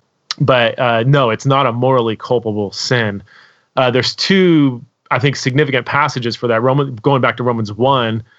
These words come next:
um, I think that that passage has been misunderstood to say that, uh, that, um, same-sex attraction is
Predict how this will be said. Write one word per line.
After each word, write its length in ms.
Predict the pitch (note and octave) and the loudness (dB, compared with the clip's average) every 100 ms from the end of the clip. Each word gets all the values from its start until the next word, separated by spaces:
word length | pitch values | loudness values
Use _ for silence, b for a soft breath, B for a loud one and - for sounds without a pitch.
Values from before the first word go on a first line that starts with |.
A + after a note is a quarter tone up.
| b b b b | b b b b
um, 240 | C3 A#2 | 0 0
I 100 | C3 | 0
think 220 | C3+ D#3 C3 | 0 0 0
that 100 | C3 | 0
that 160 | C3 | 0
passage 380 | C#3 B2+ - A#2 | 0 -2 -4 -8
has 80 | A2+ | -4
been 220 | A#2 A#2+ | -4 2
misunderstood 880 | D3 E3 C3+ A#2+ - - A#2+ A#2+ A#2 | 2 2 0 -2 -2 0 2 2 0
to 240 | - A#2+ | -4 -2
say 320 | A2 - A#2 A2 | -2 0 2 2
that, 280 | A2 G#2+ - B2+ | 0 -2 -4 -2
uh, 400 | A2+ G#2 G2+ G#2 - | 0 2 0 -4 -8
that, 400 | D3+ B2 G#2+ - _ _ _ _ _ _ | 0 2 2 -2 _ _ _ _ _ _
um, 260 | A#2 G#2 F#2 | -4 -2 -2
same-sex 600 | - C#3 C3 A#2 A#2+ A2+ | -2 0 2 2 0 0
attraction 680 | A2+ - A#2+ A#2+ - A2+ A2+ | -4 -2 -2 -2 -4 -4 -2
is 560 | C3 A#2 A2 G#2 - | 0 0 0 -4 -10